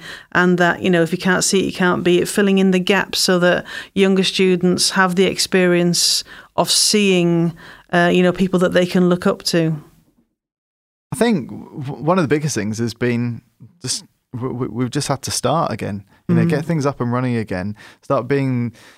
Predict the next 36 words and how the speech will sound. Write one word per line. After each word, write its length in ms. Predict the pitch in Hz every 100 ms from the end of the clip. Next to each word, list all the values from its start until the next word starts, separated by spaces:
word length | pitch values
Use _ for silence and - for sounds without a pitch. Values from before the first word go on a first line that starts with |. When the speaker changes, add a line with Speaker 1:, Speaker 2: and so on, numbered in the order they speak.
| _ _ -
Speaker 2:
the 420 | 120 117 113 95
music 320 | 131 123 120
department 500 | - 127 120 117 110
that 200 | 117 -
we 460 | 107 113 113 110 117
used 280 | 120 127 -
to 60 |
be, 160 | 104 104 110
even 240 | - 147 151
if 180 | 127 -
we 240 | 127 120
don't 240 | 131 127
yet 180 | 110 123
have 280 | 107 117 107
the 80 | 117
numbers 600 | 117 117 113 113 110 -
or 340 | - 113 113
the 360 | 107 104 113 - -
skill 640 | - - 117 117 117 110
or 300 | - 110 110
the, 320 | 104 117 117 - - -
the 280 | 110 113 120
outcomes 420 | 123 - 117 107
that 100 | 110
we 140 | 113
had, 320 | 110 113 107 - _ _ _ _ -
you 60 |
know, 220 | 117 110 107 107
when 380 | 120 113 104 - _ _ _ _ _ _ -
the 80 |
music 320 | 117 117 110 -
stopped 300 | - 110 101
eighteen 320 | 117 110 107
months 220 | 113 123 117
ago. 320 | - - 110
Speaker 1:
Yeah. 220 | 170 165